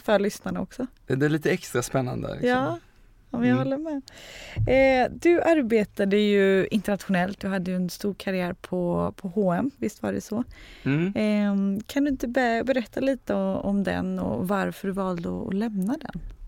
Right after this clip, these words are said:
Speaker 2: Ja, eh, nej, men, <clears throat> precis. Jag, jag började min, eh, affärskarriär då på H och M direkt efter skolan och, eh, började jobba först i Bangladesh och var där i tre års tid. Jobbade en del i Hongkong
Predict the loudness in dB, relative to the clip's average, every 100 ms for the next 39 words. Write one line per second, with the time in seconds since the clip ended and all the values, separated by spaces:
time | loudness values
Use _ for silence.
0 | -16 -20 -20 -20 -20 -20 _ -4 2 4
1 | 4 2 -6 -18 -20 -2 4 6 8 4
2 | 4 2 2 4 6 6 2 2 4 4
3 | 2 4 4 6 6 8 8 8 4 2
4 | 0 0 2 0 0 -2 -2 -4 -6 -6
5 | 2 2 2 2 2 2 -2 0 2 0
6 | -2 -4 -6 -6 -12 -8 -4 -4 -4 -10
7 | -6 -2 0 0 -2 -4 -8 -4 -4 -4
8 | -8 -2 0 0 -4 -20 -20 -20 -18 -4
9 | 0 0 0 -2 -2 -2 -2 -6 -4 -2
10 | -2 -2 -2 -2 -2 0 0 0 -2 -6
11 | -6 -4 -2 2 4 6 4 2 0 0
12 | 0 0 2 2 0 0 0 0 -2 0
13 | 0 0 0 0 -2 -4 -2 0 -2